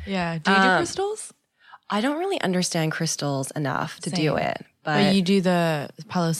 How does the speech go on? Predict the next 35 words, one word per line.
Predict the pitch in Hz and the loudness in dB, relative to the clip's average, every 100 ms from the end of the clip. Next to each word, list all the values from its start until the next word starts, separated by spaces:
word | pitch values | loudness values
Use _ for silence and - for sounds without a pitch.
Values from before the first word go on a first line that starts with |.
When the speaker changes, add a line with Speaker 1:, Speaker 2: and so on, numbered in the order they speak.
| 151 | 0
Speaker 2:
Yeah, | 175 | 2
I | 175 | 4
have | 185 196 | 2 0
Speaker 1:
Santos | |
Speaker 2:
Palo | 185 175 | 0 0
Speaker 1:
and | 170 | 0
sage. | 165 | -2
Speaker 2:
Santo | 156 - | -2 -2
in | 151 | -2
my | 143 | -2
bag | 139 135 135 | -2 -2 -2
right | 135 131 | -4 -4
now | 127 127 | -4 -4
if | - - | -4 -6
you | - | -6
want | - - | -6 -6
any, | - 214 | -4 0
Speaker 1:
<laughs> | 214 208 214 247 | 2 4 4 6
Speaker 2:
like, | 180 190 | 4 4
maybe | 175 165 156 | 4 2 2
later | 151 147 147 | 2 2 2
on. | 147 - 139 269 277 254 214 - - - _ - | 0 -2 -2 -2 -2 -2 -6 -12 -18 -20 _ -6
Okay, | 294 269 170 | -2 2 0
so | - 185 175 170 170 - - _ _ _ _ _ - | 2 4 4 4 2 0 -10 _ _ _ _ _ -10
we're | 185 | -6
here | 175 170 | -2 0
in | 185 | 0
New | 202 202 | 0 -2
York. | 160 143 143 170 | 0 0 -2 -2
Speaker 1:
Mm-hmm. | 170 156 156 175 214 - | -2 -2 -2 -2 -6 -6
Speaker 2:
You're | 156 | -2
here | 156 147 | -2 -2
for | - | -4
Fashion | 180 - - - 165 | -6 -6 -4 -4 -4
Week. | 175 - 185 - - | -4 -4 -6 -8 -20